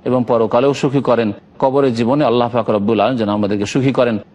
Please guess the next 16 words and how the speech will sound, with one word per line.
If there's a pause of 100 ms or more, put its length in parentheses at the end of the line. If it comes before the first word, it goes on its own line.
আমাদের
আত্মীয়
স্বজন
যারা
দুনিয়া
থেকে
বিদায়
নিয়েছেন,
আল্লাহ
পাক
তাদের
কবরকে
যেন
আলোকিত
করে
দেন,